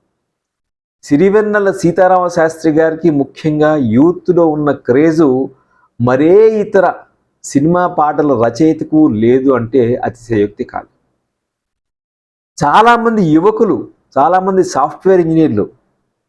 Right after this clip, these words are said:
చంద్రునికో నూలు పోగంటూ సీతారామ శాస్త్రి గారి మీద పుస్తకం తీసుకొచ్చారు.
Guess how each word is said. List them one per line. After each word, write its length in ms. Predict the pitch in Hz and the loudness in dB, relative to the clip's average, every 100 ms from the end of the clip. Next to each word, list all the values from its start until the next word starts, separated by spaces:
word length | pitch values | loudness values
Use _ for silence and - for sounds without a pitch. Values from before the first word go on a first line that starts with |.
| _ _ _ _ _ _ _ _ _ - | _ _ _ _ _ _ _ _ _ -2
చంద్రునికో 480 | 147 190 208 202 196 | 0 0 -4 0 0
నూలు 300 | 160 156 185 | 2 0 0
పోగంటూ 680 | 175 175 165 156 165 135 147 | 0 0 0 0 0 0 -2
సీతారామ 500 | - 131 131 165 160 | 0 0 2 0 -2
శాస్త్రి 420 | 151 143 - 139 | -2 -4 0 0
గారి 120 | 135 | 0
మీద 140 | 120 | -2
పుస్తకం 380 | 107 101 - 135 | -6 -12 -8 -4
తీసుకొచ్చారు. 560 | 131 127 131 - 120 | -4 -4 -10 -2 -2